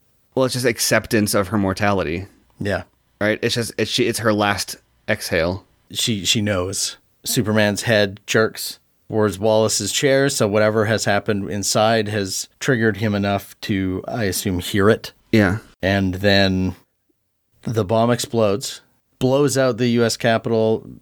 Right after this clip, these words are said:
Speaker 2: smoke, people are shocked. And then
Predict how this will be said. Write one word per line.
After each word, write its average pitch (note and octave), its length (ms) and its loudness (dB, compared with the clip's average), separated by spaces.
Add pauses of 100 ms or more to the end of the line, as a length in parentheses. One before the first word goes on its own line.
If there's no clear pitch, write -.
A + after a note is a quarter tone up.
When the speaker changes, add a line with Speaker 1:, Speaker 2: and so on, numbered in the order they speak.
Speaker 2:
smoke, B2+ 640 0
people B2 320 0
are A2+ 100 2
shocked. G#2 600 -2 (160)
And A2+ 320 -4
then A2 540 0